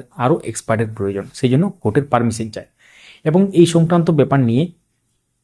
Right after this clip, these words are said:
বিভিন্ন সময় বিভিন্ন রকম, আহ, মানে, খবর পাওয়া যায়, যেটা আমরা প্রতিনিয়ত শেয়ার করে চলেছি। মামলার অর্ডার কপি সহ বিশ্লেষণ হয়ে-, রয়েছে আমাদের চ্যানেলে, যেটা অন্য ভিডিওতে আপনারা দেখতে পাবেন আমাদের চ্যানেলে ভিডিও সেকশনে গেলেই। এবং প্রশ্নবহুল মামলায় এক্সপার্ট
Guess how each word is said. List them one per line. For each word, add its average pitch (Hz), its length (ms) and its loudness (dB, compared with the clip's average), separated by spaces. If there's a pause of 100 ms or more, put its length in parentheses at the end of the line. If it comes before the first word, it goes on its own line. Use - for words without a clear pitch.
(920)
বিভিন্ন 147 300 4
সময় 151 220 0
বিভিন্ন 120 200 2
রকম, 175 320 -2
আহ, 101 440 0 (460)
মানে, 110 360 -2
খবর 110 280 0
পাওয়া 104 280 0
যায়, 160 120 0
যেটা 143 140 0
আমরা 127 160 -2
প্রতিনিয়ত 131 500 -2
শেয়ার 101 300 -2
করে 101 180 -4
চলেছি। 95 360 -12 (140)
মামলার 117 340 0
অর্ডার 113 260 -2
কপি 117 200 -4
সহ 113 140 -2
বিশ্লেষণ 107 420 -2
হয়ে-, 131 160 -2
রয়েছে 107 300 2
আমাদের 98 240 -4
চ্যানেলে, 104 360 -2 (300)
যেটা 160 140 0
অন্য 147 260 4
ভিডিওতে 135 260 4
আপনারা 143 200 0
দেখতে 139 240 -2
পাবেন 165 260 2 (120)
আমাদের 104 300 -4
চ্যানেলে 107 260 0
ভিডিও 104 260 2
সেকশনে 143 340 -2
গেলেই। 165 260 2 (680)
এবং 185 280 2 (500)
প্রশ্নবহুল 170 440 2
মামলায় 113 460 -2 (100)
এক্সপার্ট 185 420 -2